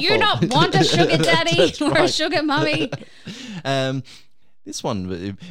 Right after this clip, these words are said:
Speaker 2: made me s-, a little sad 'cause it's a bit mean.
Speaker 1: Oh,
Speaker 2: Mean-spirited.
Speaker 1: all right.
Speaker 2: But, uh, they have to be shared.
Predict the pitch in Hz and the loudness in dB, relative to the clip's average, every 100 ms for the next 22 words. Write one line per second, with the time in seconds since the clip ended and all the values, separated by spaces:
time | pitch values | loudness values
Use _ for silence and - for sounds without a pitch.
0 | 160 160 117 104 95 - - - 104 117 | -8 -6 -4 -6 -6 -8 -8 -8 -6 -6
1 | 113 - 127 147 151 147 - - 139 160 | -6 -6 -6 -6 -8 -8 -10 -10 -8 -8
2 | - 175 170 127 92 87 82 - 427 311 | -8 -4 -2 -2 -2 -6 -10 -12 -8 -4
3 | 175 156 170 156 139 - 311 240 240 226 | -4 -4 -6 -8 -10 -2 -2 0 -2 -6
4 | - - - 123 110 95 95 113 120 98 | -14 -20 -16 -12 -10 -10 -10 -10 -10 -10
5 | 90 - 151 180 | -10 -6 -6 -8